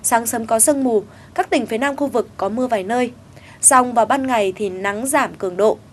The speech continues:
Khu vực vùng núi phía Tây trời bớt oi nóng vào trưa chiều hơn so với hai mươi tư giờ qua. Nhiệt độ trong ngày tại khu vực thành phố Vinh, Đồng Hới và Thừa Thiên Huế dao động trong khoảng từ hai mươi hai đến ba mươi độ.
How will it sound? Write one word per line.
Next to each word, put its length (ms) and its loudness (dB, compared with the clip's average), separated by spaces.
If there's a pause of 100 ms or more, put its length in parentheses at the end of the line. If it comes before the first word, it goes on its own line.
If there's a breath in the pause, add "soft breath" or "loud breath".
(300 loud breath)
Khu 120 2
vực 200 2
vùng 160 -2
núi 100 -2
phía 140 -2
Tây 380 2
trời 200 -2
bớt 280 2
oi 180 0
nóng 260 -4
vào 160 0
trưa 160 -4
chiều 300 -4
hơn 220 -4
so 160 -2
với 200 -4
hai 80 -6
mươi 100 -6
tư 120 -6
giờ 200 -4
qua. 260 2 (540 loud breath)
Nhiệt 180 6
độ 180 2
trong 240 2
ngày 260 2 (260 loud breath)
tại 180 2
khu 140 0
vực 260 0
thành 220 -4
phố 200 0
Vinh, 320 2 (340 loud breath)
Đồng 260 2
Hới 460 0
và 220 0
Thừa 160 -4
Thiên 140 -2
Huế 320 -2 (260 loud breath)
dao 120 -2
động 200 0
trong 200 -4
khoảng 360 -2
từ 280 -2
hai 160 -4
mươi 100 -8
hai 220 -6
đến 200 -4
ba 100 -2
mươi 120 -2
độ. 200 0